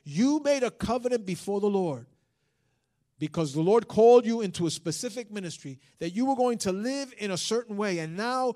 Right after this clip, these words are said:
you feel caged because you can't break out. "Till death do us part." Unresolvable. You gotta stay there. Or you feel a tugging of the Lord.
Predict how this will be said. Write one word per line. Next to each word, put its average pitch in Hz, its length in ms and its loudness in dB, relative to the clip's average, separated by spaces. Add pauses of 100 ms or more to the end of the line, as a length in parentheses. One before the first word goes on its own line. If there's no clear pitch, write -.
(160)
you 208 160 0
feel 233 340 0
caged 185 720 2
because 156 320 -2
you 165 60 -4
can't 180 300 -6
break 170 240 -4
out. 156 200 -12 (1400)
"Till 165 160 -6
death 175 300 -6
do 175 160 -6
us 143 100 -10
part." 170 320 -12 (800)
Unresolvable. 175 680 -6 (680)
You 151 100 -6
gotta 160 180 -8
stay 196 260 -8
there. 131 260 -14 (180)
Or 262 400 6 (120)
you 214 180 -4
feel 262 340 -4
a 220 40 -2
tugging 277 560 -8
of 240 100 -8
the 226 100 -4
Lord. 220 440 -2